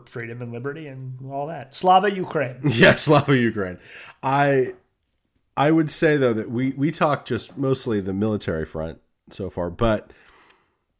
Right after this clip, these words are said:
Speaker 2: there's the other side. There's the political side of this, too. And while the war is being fought in the Ukraine, Russia is having to deal with the ramifications. I mean, their,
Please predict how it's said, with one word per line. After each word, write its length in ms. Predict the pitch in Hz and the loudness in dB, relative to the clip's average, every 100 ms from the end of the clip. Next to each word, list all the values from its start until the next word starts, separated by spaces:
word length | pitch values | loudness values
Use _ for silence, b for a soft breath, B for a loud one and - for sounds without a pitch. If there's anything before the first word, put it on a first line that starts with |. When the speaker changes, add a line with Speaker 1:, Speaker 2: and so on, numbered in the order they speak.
| _ - | _ 0
Speaker 2:
there's 240 | 139 131 | 4 4
the 120 | 139 | 4
other 220 | 143 147 123 | 4 4 2
side. 200 | 101 87 | -2 -4
There's 140 | 92 | -6
the 60 | 104 | -6
political 500 | - 120 139 123 85 | -4 -2 -2 -4 -8
side 300 | - 57 - | -10 -12 -16
of 100 | _ | _
this, 380 | - - - - - | -20 -20 -20 -20 -16
too. 340 | - 135 82 - b b b b - | -4 -4 -4 -8 b b b b -4
And 640 | 127 123 120 110 104 - _ _ _ _ _ - | 0 0 -2 -2 -4 -6 _ _ _ _ _ -10
while 600 | 131 127 123 123 110 110 _ _ _ | 0 2 2 0 -2 -10 _ _ _
the 140 | 117 120 | -6 -2
war 320 | 113 156 160 | 2 2 4
is 120 | 127 | 2
being 220 | 120 110 | 0 -2
fought 340 | 101 131 131 123 | -2 0 0 0
in 140 | 101 | -4
the 80 | 95 | -6
Ukraine, 640 | 90 85 98 90 87 85 - _ _ _ _ _ _ _ - | -6 -8 -8 -8 -8 -12 -16 _ _ _ _ _ _ _ -10
Russia 880 | 107 110 151 175 - 117 98 92 _ _ _ _ _ _ _ _ _ _ _ - | -4 2 2 0 0 0 0 -6 _ _ _ _ _ _ _ _ _ _ _ -4
is 300 | 117 110 107 | 0 0 0
having 260 | 123 110 | 0 2
to 100 | 104 | -2
deal 180 | 101 107 | -2 0
with 120 | 95 | 0
the 60 | 95 | -2
ramifications. 840 | 92 87 80 - 95 95 - 76 - | -4 -4 -8 -8 -6 -6 -10 -16 -8
I 60 | |
mean, 180 | 101 101 | -2 0
their, 420 | 107 110 101 95 | 2 4 2 -2